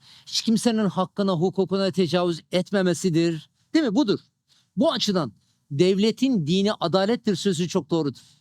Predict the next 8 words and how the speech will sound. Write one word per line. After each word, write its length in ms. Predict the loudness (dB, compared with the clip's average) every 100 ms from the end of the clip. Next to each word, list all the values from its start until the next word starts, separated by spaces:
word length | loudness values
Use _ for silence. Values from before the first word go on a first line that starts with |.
| _
Bakın, 320 | -6 -2 -4 0
devletin 640 | 0 2 0 0 -4 -2
dini 260 | -2 0 -2
adalettir 680 | -6 -2 0 0 -2 -4
sözü 400 | -4 -4 -2 -4 -6 -20 0
çok 260 | 0 2
doğrudur. 400 | 0 0 0 -2
Dolayısıyla 540 | 0 0 0 0 -2